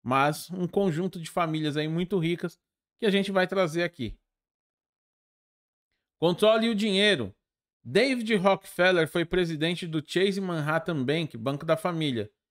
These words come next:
Ele foi também o responsável por fazer o presidente do Chase, Paul Volcker, se tornar presidente do Federal Reserve,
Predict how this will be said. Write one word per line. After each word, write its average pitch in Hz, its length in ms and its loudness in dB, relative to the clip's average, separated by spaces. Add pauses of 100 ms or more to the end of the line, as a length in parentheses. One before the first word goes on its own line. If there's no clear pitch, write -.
(1000)
Ele 202 220 4
foi 226 200 2
também 202 460 2
o 175 60 2
responsável 190 760 2
por 208 180 0
fazer 180 420 2
o 165 60 0
presidente 185 800 0
do 170 220 -2
Chase, 165 640 -2
Paul 214 260 2
Volcker, 147 580 2 (680)
se 226 180 -4
tornar 185 460 2
presidente 190 640 0
do 175 140 0
Federal 220 480 2
Reserve, 160 640 2